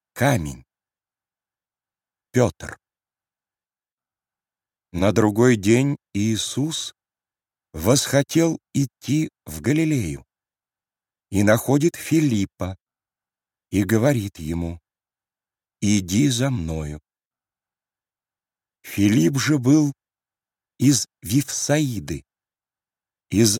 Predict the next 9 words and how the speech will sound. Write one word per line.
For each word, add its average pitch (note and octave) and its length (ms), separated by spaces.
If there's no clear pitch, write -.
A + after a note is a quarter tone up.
одного A#2+ 800
города A#2+ 580
с - 160
Андреем G#2+ 720
и G2+ 120
Петром. D#2 580
Филипп G#2+ 560
находит A#2+ 600
Нафанаила B2+ 1040